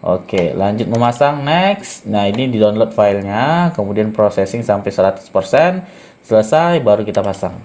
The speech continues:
Oke. Nah, ini kan sudah berhasil ya masangnya. Kita langsung lihat langsung ke Mobile Legends ya. Seperti apa sih dia,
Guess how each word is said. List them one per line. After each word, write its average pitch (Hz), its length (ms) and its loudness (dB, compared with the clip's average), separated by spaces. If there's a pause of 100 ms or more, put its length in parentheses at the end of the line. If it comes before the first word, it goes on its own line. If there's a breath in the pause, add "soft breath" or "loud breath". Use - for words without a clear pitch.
(120)
Oke. 92 320 2 (960 loud breath)
Nah, 107 400 0
ini 123 160 0
kan 185 80 4
sudah 170 160 2
berhasil 123 400 2
ya 104 160 4
masangnya. 104 400 -4
Kita 120 240 2
langsung 107 400 -4
lihat 104 240 2
langsung 101 560 -2
ke 156 80 2 (640)
Mobile 98 320 0
Legends 85 240 -4
ya. 90 80 -14 (1700 loud breath)
Seperti 104 640 -2
apa 104 240 0
sih 98 160 -8
dia, 92 400 -4